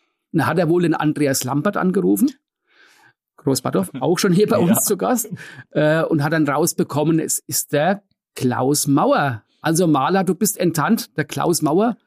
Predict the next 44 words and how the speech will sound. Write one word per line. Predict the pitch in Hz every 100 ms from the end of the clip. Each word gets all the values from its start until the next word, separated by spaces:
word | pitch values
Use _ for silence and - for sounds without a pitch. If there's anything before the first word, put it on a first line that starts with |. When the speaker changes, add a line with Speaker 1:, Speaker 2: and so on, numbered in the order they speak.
| _
Speaker 1:
früherer | - 143 156 185 180
Mittelstürmer | 165 214 269 240 - 226 226 247
oder | 143 143
Stürmer | - 175 190 233 - _ _ _ -
beim | 131 156 170
T | 135
S | 151 147
V | 139
Großbadorf. | 139 135 - 160 196 202 - _ _ _ _
Ich | -
glaub, | 147 - _ _
der | 143
Frank | 135 139 185 175
ist | -
sein | 139 131
Bruder, | 156 226 233
hat | 190
dann | 139
eben | 135 160
auch | 170
in | 170
Großbadorf | 180 180 160 165 165
gespielt. | - - 165 165 _ _ _ _ -
Ja, | 117
Speaker 2:
Ja. | 143
Speaker 1:
richtige, | 143 - 131 139 127 - _ _ _ _
äh, | 135 117 131
waschechte | 143 - 165 - 160
Fußballer, | 185 - 202 196 185
Röner | 156 160 175
Fußballer. | 202 - 196 190 220 - -
Speaker 2:
Ja. | 226 - _ _ _ _ _
Speaker 1:
Und | 170
Speaker 2:
Ja, | 165
wir | 185
haben | -
dann, | - 104 101 _ _ -
wir | 120
haben |
ja | 131
noch | 127
überlegt, | 131 117 110 170 - -
ähm, | 127 117 113 - _
ob, | 117 -